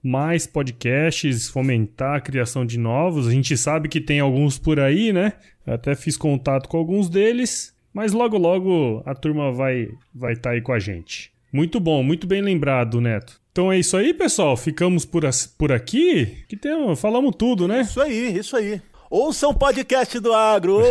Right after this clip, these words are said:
Speaker 2: ouçam o Agrocast, <laughs> ouçam os podcasts do agro.
Speaker 1: É isso aí,
Speaker 2: Divulguem
Speaker 1: muito
Speaker 2: pra
Speaker 1: bom.
Speaker 2: gente, ajudem a gente a divulgar.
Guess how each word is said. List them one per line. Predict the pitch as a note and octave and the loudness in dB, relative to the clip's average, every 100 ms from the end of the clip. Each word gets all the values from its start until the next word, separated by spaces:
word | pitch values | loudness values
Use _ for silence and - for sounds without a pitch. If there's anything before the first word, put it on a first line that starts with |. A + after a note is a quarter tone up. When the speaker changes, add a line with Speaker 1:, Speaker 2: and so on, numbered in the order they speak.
| B3+ | 4
Speaker 2:
ouçam | A3+ A3+ | 2 0
o | A3 | 2
Agrocast, | A3 G3+ C3 G3+ G#3 D3+ F#3 | 2 2 0 2 0 0 0
<laughs> | |
ouçam | G#3 G#3+ - G3 | 2 2 0 -6
os | - | -2
podcasts | F3+ E3 F3 D#3+ - C3+ | -2 -2 0 -2 -2 -2
do | C3+ | 2
agro. | B2 G#2+ F#2 F2+ | 2 0 -4 -10
Speaker 1:
É | A#2 A#2+ | -6 -6
isso | A#2+ G3 | -4 -2
aí, | D3 | 0
Speaker 2:
Divulguem | F#3 A#2+ D4+ D4 | 0 2 2 2
Speaker 1:
muito | B3 | 0
Speaker 2:
pra | A3 | 0
Speaker 1:
bom. | |
Speaker 2:
gente, | F#3 F3+ C3+ | 0 -2 -2
ajudem | E3 G3+ C4 A3 | -4 -4 -2 -2
a | |
gente | F#3 E3+ | -2 -6
a | |
divulgar. | D#3 D3 B2 A#2 F#2 | -6 -4 -2 -2 -4